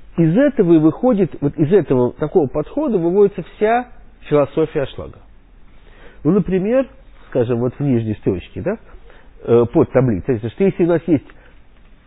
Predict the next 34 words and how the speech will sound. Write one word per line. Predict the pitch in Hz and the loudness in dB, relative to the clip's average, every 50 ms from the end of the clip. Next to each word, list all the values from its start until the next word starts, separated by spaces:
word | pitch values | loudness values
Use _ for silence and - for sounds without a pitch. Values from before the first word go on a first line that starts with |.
| - - | -12 -4
понятийный | - 151 165 180 190 180 - 196 185 151 135 139 131 | -2 0 0 0 0 -2 -2 -4 -4 -2 -2 -2 -4
аппарат | 131 - - 156 151 147 104 95 - - - | -4 -2 -2 -2 -2 -2 -4 -6 -10 -12 -8
давания | 104 107 135 143 147 165 135 107 101 104 101 107 | -2 -2 -2 0 2 0 0 0 -2 -6 -6 -6
и | - | -6
получения, | - 131 127 135 151 - - 285 302 269 214 117 92 92 98 95 - - - - - - - - - - - - - - | -4 -4 -4 -4 -4 -2 -2 -2 -2 -2 -4 -6 -8 -10 -14 -16 -20 -20 -20 -20 -20 -20 -20 -20 -20 -20 -20 -20 -10 -2
то | - 151 | -2 0
после | 147 208 240 - - 214 202 | 2 2 0 0 2 2 2
этого | 185 - 147 160 - | 2 2 -2 -4 0
сразу | - 190 170 147 120 120 120 - | 2 4 4 4 2 0 -2 -4
следует | - 160 165 143 120 110 95 98 95 - - - - - _ - | -2 0 0 0 0 -2 -4 -4 -6 -10 -14 -20 -20 -20 _ -6
вывод, | - 120 120 104 90 147 233 - - - - - - - - | -2 0 2 2 2 0 -2 -4 -6 -18 -20 -20 -20 -12 -4
что | - 160 | -2 0
Бог | 147 147 226 285 247 - - | 2 2 2 0 0 0 0
не | 160 | 2
может | 151 160 185 175 185 165 | 4 4 2 2 0 -6
получать, | - - 160 151 143 - - - - - - - - - - - - - - - - - - - - _ _ _ - - - - - | -2 0 0 0 0 -2 -4 -12 -12 -14 -18 -20 -20 -20 -20 -20 -20 -20 -20 -20 -20 -20 -20 -20 -20 _ _ _ -20 -20 -20 -12 -6
а | - - | -2 0
Бог | 151 220 214 - | 2 2 2 2
может | 165 170 175 165 151 - | 2 2 2 2 2 0
только | 147 135 131 - - | 0 0 0 -2 -4
давать. | 113 110 98 78 - - - - - - - - - - - - - - - - - - - - - - - _ - - - - - - - - - - - - - - - - - - - - | -2 -2 -4 -4 -8 -16 -20 -20 -20 -20 -20 -20 -20 -20 -20 -20 -20 -20 -20 -20 -20 -20 -20 -20 -20 -20 -20 _ -20 -20 -20 -20 -20 -20 -20 -20 -20 -20 -20 -20 -20 -20 -20 -20 -20 -20 -14 -8
Откуда | - - - - 247 190 | -8 -6 -2 0 0 2
же | 131 151 | 2 2
он, | 139 120 - | 2 0 0
от | - 127 117 | -4 -4 -2
кого | - 143 175 220 208 | 0 2 2 4 4
же | 165 | 4
он | 156 151 151 | 2 2 2
может | 135 123 - - | 0 -2 -2 -4
получать? | - - 120 - - 269 269 - | -6 -6 -4 -2 0 -2 -2 0
Он | 160 135 | -2 -2
же, | 113 120 120 - | -2 -2 -4 -2
он | 135 120 123 | -4 -4 -4
же | 117 | -4